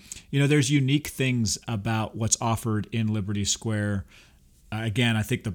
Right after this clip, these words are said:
the part is maybe some folks don't really realize it's its own separate land, but look, the ability to go on the riverboat, right? Which, which is something that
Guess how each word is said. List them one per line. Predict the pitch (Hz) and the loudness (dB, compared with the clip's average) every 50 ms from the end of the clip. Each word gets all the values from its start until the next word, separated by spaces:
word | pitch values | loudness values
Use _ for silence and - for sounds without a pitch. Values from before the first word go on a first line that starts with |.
| - - | -8 -8
the | - 113 | -8 -8
part | 95 - - 127 120 117 | -6 -4 -2 0 0 0
is | 110 104 95 117 | 0 -2 -2 -2
maybe | 113 113 117 120 117 113 107 | -2 0 0 0 0 0 -2
some | 92 - - 127 117 | -2 -2 -2 -2 -2
folks | 101 - 113 101 - | -2 -2 -4 -4 -4
don't | - 117 101 | -4 -4 -2
really | 113 120 120 113 107 | 0 0 2 2 2
realize | 107 110 113 110 107 104 104 - | 2 0 0 0 0 -2 -2 -4
it's | 110 98 - | -6 -8 -8
its | - - | -6 -4
own | 113 110 104 | -2 -2 -2
separate | - - 110 - - - | -2 -4 -4 -6 -6 -6
land, | 143 143 131 113 | -6 -6 -6 -6
but | 123 123 | -4 -4
look, | 143 147 - - - - - - - - - - _ _ - | -2 -4 -4 -4 -10 -20 -20 -20 -20 -20 -20 -20 _ _ -14
the | 117 107 113 123 117 | -8 -2 0 2 2
ability | 101 107 127 131 139 135 131 | 2 2 2 2 2 2 2
to | 110 120 | 2 2
go | 104 120 120 117 | 2 2 2 4
on | 117 110 | 4 2
the | 104 101 | 2 2
riverboat, | 104 110 110 123 123 127 131 127 131 135 - - - - _ _ _ - | 0 0 0 -2 -2 -2 -2 -2 -2 -4 -6 -8 -16 -20 _ _ _ -6
right? | 113 113 113 117 120 127 - - 110 - _ _ _ _ _ _ _ _ _ _ _ _ - | -4 -2 0 0 -2 -4 -6 -10 -16 -20 _ _ _ _ _ _ _ _ _ _ _ _ -6
Which, | 135 139 135 - - | -4 -4 -4 -4 -6
which | - 156 160 160 - | -4 -4 -2 -2 0
is | 147 127 - | 0 2 2
something | - 156 151 - - 143 131 110 | 2 2 0 -2 -2 -4 -2 -2
that | 123 113 107 - - | -2 -2 -2 -4 -6